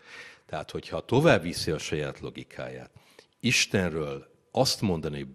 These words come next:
bármilyen mértékben nem istenné lesz, ez az isteni szuverenitás sérti.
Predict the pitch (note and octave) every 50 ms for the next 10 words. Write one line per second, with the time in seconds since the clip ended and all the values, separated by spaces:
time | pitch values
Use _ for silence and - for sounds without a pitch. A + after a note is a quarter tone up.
0 | D2 D#2 - C#3+ E3 F3+ F3 C3+ A#2 G2+ F#2+ G2 F#2 F2 E2 D#2 D#2 D#2 D#2+ F#2
1 | G#2+ A2+ F#2 - - - - D2+ C#2 - C#2 C2 - D2+ D2+ D2 D#2 F#2 A2+ B2
2 | A#2 G#2 F#2 A2+ G#2+ - - - - F2 D#2+ D2+ D2 C#2+ D2 C#2 C2+ C#2+ D2+ F2+
3 | A2+ - - - - - - - - _ _ - D#2+ D#2+ A2 C3 - - - F2+
4 | E2 D2+ - - A#2+ F#2+ F#2 E2+ D#2 D2 C#2+ - - - D2 C2+ - - - E2
5 | D#2 - - _ - -